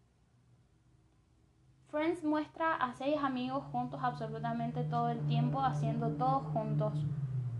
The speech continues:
Pero todos sabemos que la amistad no puede ser así. Quizás en la secundaria, cuando tenías quince años,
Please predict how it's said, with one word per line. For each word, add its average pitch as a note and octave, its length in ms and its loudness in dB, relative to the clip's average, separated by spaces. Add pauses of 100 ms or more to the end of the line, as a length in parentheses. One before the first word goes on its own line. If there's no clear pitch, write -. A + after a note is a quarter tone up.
(800)
Pero B3 240 4
todos D#4 340 0
sabemos B3 480 4
que A#3 140 0
la A3 420 0
amistad A#3 560 -2
no B3+ 180 0
puede A#3 200 0
ser G#3+ 200 -4
así. G3 300 -10 (260)
Quizás D#4 340 -2
en G#4+ 60 -6
la A#3 100 -6
secundaria, A3+ 760 0
cuando G#3 300 -6
tenías G#3 340 -10
quince B3 380 -10
años, B3 520 -2